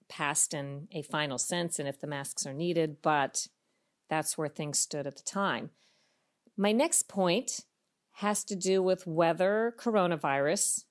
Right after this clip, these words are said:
like some other viruses, is expected to die out when the weather gets warmer and stays warmer. Because this has not been well addressed in the news, I think. It's almost as if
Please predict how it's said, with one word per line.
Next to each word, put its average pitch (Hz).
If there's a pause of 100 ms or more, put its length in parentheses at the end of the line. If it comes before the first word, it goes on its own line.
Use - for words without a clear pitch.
(340)
like 165
some 170
other 165
viruses, 143
is 165
expected 160
to 170
die 160
out 160
when 196
the 202
weather 285
gets -
warmer 131 (200)
and 160
stays 247
warmer. 139 (720)
Because 190
this 311
has 277
not 226
been 190
well 185
addressed 175
in 185
the 165
news, 196
I 147
think. 139 (420)
It's -
almost 190
as 170
if 160